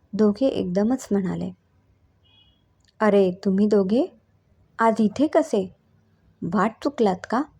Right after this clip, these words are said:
"अमित, तू कधी आलास?" मालतीताईंनी विचारले. "दोन दिवस झाले, चार दिवसात परत निघणार आहे," अमितने उत्तर दिले.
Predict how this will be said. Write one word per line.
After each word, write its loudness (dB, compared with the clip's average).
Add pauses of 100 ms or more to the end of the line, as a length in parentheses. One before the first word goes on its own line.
(1500)
"अमित, 0 (420)
तू 4
कधी 6
आलास?" 0 (600)
मालतीताईंनी -2
विचारले. -6 (1000)
"दोन 6
दिवस 4
झाले, 0 (300)
चार 4
दिवसात 0 (180)
परत 4 (120)
निघणार 2
आहे," -2 (460)
अमितने 0
उत्तर -2
दिले. -6